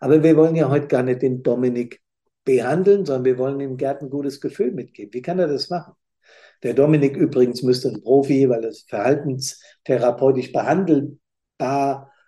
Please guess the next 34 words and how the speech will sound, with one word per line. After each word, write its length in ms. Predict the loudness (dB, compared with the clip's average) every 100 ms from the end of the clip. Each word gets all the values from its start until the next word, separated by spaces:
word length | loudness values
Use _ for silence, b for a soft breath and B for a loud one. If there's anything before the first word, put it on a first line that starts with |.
| b
wäre 600 | 0 6 6 6 2 2 -4
oder, 420 | -2 -2 -2 -4 -12
oder 320 | -8 -6 -6
sein 340 | -2 -2 0
müsste, 560 | 0 0 0 2 2 2
auch 160 | -6 -6
tiefenpsychologisch, 880 | -8 -8 -4 -2 2 4 2 2
aber 140 | 0 0
da 100 | 2
wollen 180 | 2 0
wir 80 |
heute 100 | -2
gar 140 | -4 -6
nicht 140 | -6
drauf 200 | -10 -10
eingehen. 360 | -6 -6 -6 -8
Wir 120 | -10
wollen 140 | -6
ja 80 | -4
nicht 180 | -4 -2
therapieren. 520 | 0 0 -2 -4 -6 _ _ _ _ _ _ _ _ _ _ _ 0
Wir 140 | 4
wollen 220 | 4 4
dem 420 | 2 0 -4 -10 _ _
Gerd 300 | 0 0 -2
helfen. 320 | -16 -18 -20 _ _ _ _ _ _ _ _ _ _ _ _ _
Wenn 220 | -4 2
der 100 | 4
Gerd 320 | 4 4 2
so 280 | -4 -2 0
reagiert 680 | 2 4 4 4 2 2 2
hätte 480 | -6 -6 -12 -14 -18
mit 240 | -10 -10 -6
dieser, 680 | -4 2 4 4 0 -4